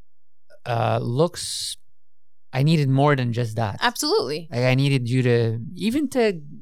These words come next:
Speaker 1: sleep with you, I
Speaker 2: Of
Speaker 1: needed more than
Speaker 2: course.
Speaker 1: just looks.
Speaker 2: Yeah, yeah, yeah. A
Speaker 1: Uh, you
Speaker 2: little
Speaker 1: know,
Speaker 2: bit of a
Speaker 1: I'll, I'll
Speaker 2: connection.
Speaker 1: throw in the once in a while, "Okay, she's good looking, whatever, we'll sleep together," but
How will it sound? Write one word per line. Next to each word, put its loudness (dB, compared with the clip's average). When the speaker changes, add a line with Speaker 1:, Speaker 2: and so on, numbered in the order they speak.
Speaker 1:
sleep -6
with -2
you, -2
I 6
Speaker 2:
Of 0
Speaker 1:
needed 2
more 6
than 2
Speaker 2:
course. 0
Speaker 1:
just -2
looks. 2
Speaker 2:
Yeah, 2
yeah, 2
yeah. 0
A 0
Speaker 1:
Uh, 2
you 4
Speaker 2:
little 2
Speaker 1:
know, 4
Speaker 2:
bit 6
of 6
a 6
Speaker 1:
I'll, 6
I'll 4
Speaker 2:
connection. 0
Speaker 1:
throw 6
in 2
the 6
once 0
in 2
a 2
while, 4
"Okay, 0
she's -4
good 0
looking, 0
whatever, 2
we'll 2
sleep -8
together," 2
but 4